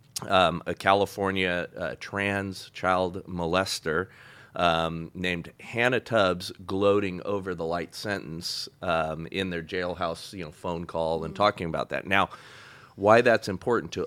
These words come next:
Speaker 1: us these days is because we have this tremendous pressure going on right now with crime, and this is a, uh, direct evidence of some of the light sentencing and everything that's happening
Speaker 2: Mm-hmm.
Speaker 1: with crime, uh,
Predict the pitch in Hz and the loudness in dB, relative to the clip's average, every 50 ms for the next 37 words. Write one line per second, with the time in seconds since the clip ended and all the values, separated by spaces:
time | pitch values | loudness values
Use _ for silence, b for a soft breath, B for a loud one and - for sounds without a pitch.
0 | - - 135 135 123 123 - - - 107 104 98 92 87 82 - - 95 87 80 | 4 6 8 8 6 4 0 -4 -6 -6 -4 -2 -2 -2 -4 -4 -4 -2 -2 -2
1 | 78 80 78 - 87 80 - - 90 80 - 98 87 82 - - 90 87 82 90 | -2 -4 -6 -6 -8 -10 -8 -8 -10 -6 -2 -2 -2 -2 -2 -4 -6 -4 -2 -2
2 | 87 85 82 85 80 - - - - - 82 82 87 90 90 90 87 80 - - | -2 -2 -2 -6 -8 -10 -14 -14 -12 -10 -8 -6 -4 -4 -4 -4 -4 -6 -8 -10
3 | - - 98 90 - - 90 82 78 87 80 80 80 80 82 82 82 80 82 82 | -4 -2 -2 -2 -2 -4 -6 -6 -6 -6 -6 -6 -4 -4 -4 -4 -4 -4 -4 -6
4 | 80 - - 85 82 80 82 78 73 - - - - 101 98 92 82 73 69 90 | -6 -6 -6 -6 -6 -6 -6 -6 -8 -10 -12 -10 -6 -2 -2 -2 -2 -2 -4 -6
5 | 113 123 110 - 90 90 87 87 85 82 92 90 - - 90 80 87 85 82 80 | -6 -8 -10 -8 -6 -4 -4 -4 -4 -4 -4 -6 -6 -6 -6 -4 -2 0 0 0
6 | 85 80 - 80 85 82 80 78 80 - 90 87 87 92 98 98 95 - - - | -2 -4 -4 -4 -4 -4 -4 -6 -6 -6 -4 -2 0 2 2 2 0 -2 -6 -6
7 | - 95 92 87 87 87 87 87 87 - - - 85 82 78 - - - 95 92 | -4 -2 -2 -2 -2 -4 -6 -6 -8 -10 -8 -8 -6 -6 -6 -6 -6 -4 -4 -2
8 | 90 85 78 85 85 82 82 80 69 - - 82 82 85 87 87 85 - - - | -4 -4 -4 -6 -6 -4 -6 -6 -8 -8 -8 -4 -2 0 0 0 -2 -4 -8 -8
9 | - - - 95 90 82 85 - 90 87 87 82 - - 95 87 85 85 82 82 | -6 -4 -2 -2 -2 -2 -4 -8 -10 -10 -10 -10 -8 -8 -6 -6 -4 -4 -6 -8
10 | 82 - 82 87 87 82 85 82 - 85 82 76 76 - - 90 90 85 87 - | -8 -8 -8 -6 -6 -6 -8 -8 -8 -10 -10 -10 -10 -4 0 2 2 2 2 0
11 | 82 78 78 78 71 - - - 165 170 - - - - 92 85 - - - 98 | -4 -8 -8 -8 -10 -12 -16 -14 -14 -14 -14 -14 -4 0 0 0 0 -2 -4 -2
12 | 95 92 90 85 82 82 85 78 - - 82 80 78 78 76 | -2 0 0 -2 -4 -4 -6 -8 -6 -6 -4 -4 -4 -4 -6